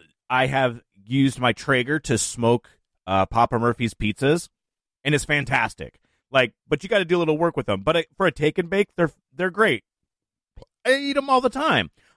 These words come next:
But when I'm ranking them, it's not gonna be that high. It's not gonna be a number eleven on this list. I, I could probably find eleven other pieces. I would even s-,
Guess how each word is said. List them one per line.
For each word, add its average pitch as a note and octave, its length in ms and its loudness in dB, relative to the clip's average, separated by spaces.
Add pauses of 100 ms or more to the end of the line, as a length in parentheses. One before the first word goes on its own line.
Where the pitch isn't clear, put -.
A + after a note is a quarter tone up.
But G3+ 260 2
when G3 140 0
I'm G3+ 280 0
ranking G3 400 0
them, C#3 360 0 (1000)
it's G#3 240 0
not A3 240 -2
gonna F#3+ 200 0
be F3+ 380 0 (300)
that D#3+ 220 2
high. D3+ 340 0
It's C3 200 -4
not F3+ 180 0
gonna F3 140 0
be D#3+ 140 0
a C#3+ 60 2
number C#3+ 400 2
eleven A#2 520 -2
on F2+ 160 -4
this F2+ 260 -2
list. F#2+ 280 0
I, F#2+ 200 0
I B2+ 140 0
could B2 240 -6
probably B2+ 440 0
find A2 300 0
eleven F#2+ 320 0
other F#2 180 2
pieces. F2+ 520 -4 (300)
I C3+ 140 2
would C#3+ 120 2
even D3 240 -2
s-, - 200 -10